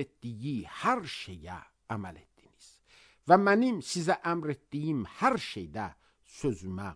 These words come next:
qulaq asdınız. Bu günə qədər keçən uzun müddətdə həmvətənlərinizi tərk etmədiniz və Tanrınız Rəbbin sizə buyurduğu işlərə əməl etdiniz.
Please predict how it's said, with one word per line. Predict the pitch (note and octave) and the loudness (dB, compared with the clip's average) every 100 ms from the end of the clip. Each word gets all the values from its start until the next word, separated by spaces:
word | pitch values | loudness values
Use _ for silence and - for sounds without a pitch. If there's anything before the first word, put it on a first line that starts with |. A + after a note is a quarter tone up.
| - | -12
qulaq | G2+ A#2+ F2 | -8 -8 -8
asdınız. | - - - _ - _ _ _ _ _ _ _ _ _ _ _ _ _ _ _ | -12 -18 -20 _ -20 _ _ _ _ _ _ _ _ _ _ _ _ _ _ _
Bu | G3 | 2
günə | D3+ G#3+ C4+ | 4 4 4
qədər | F#3+ F3 D#3+ D#3+ C#3 | 4 4 6 4 2
keçən | - D#3 - - E3 D#3+ C#3+ - | -2 -4 -4 -2 0 0 -2 -2
uzun | F#3 D3+ A#3+ G3 | 0 4 4 4
müddətdə | G2+ E2+ - - _ G2+ G#2+ - - - - | 0 -4 -12 -16 _ -6 -6 -6 -16 -20 2
həmvətənlərinizi | G#3 C4 A#3 A3+ A3+ A3 A3 G#3+ G#3+ G3 C4+ C4 - | 4 6 4 4 4 6 6 4 0 -2 -4 -6 -10
tərk | - C#3+ C3+ - F3+ | -6 -4 -4 -4 -4
etmədiniz | F#3 A2 D#2 F2+ A#2 - - E3 | -4 -6 -6 -6 -6 -8 -14 -6
və | - D#3 | 0 0
Tanrınız | - F#3+ A3 A#3 C4+ D3+ | 6 8 8 6 4 6
Rəbbin | D#3 G#2+ - C3+ A#2+ | 4 4 0 0 0
sizə | - F3+ F3+ | -2 4 4
buyurduğu | D#3 F#3 G3 F3 D#3 A#3 B3 | 4 2 4 4 4 2 0
işlərə | - - - E2+ E2 A2 - _ _ | -8 -10 -8 -8 -4 -6 -6 _ _
əməl | C#3+ D#3+ A#2+ | 2 2 0
etdiniz. | - _ - - | -6 _ -20 -20